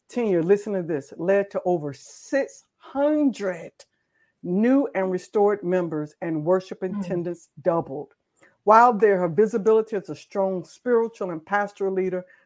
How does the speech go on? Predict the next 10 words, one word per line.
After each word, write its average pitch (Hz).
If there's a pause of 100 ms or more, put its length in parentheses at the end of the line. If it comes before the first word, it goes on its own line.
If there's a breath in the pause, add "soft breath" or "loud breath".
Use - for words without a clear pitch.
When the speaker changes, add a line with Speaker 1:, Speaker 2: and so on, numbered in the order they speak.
Speaker 1:
propelled 208
her 202
into 180
numerous 196
leadership 185
roles 175
in 160
the 160
local 165
community, 165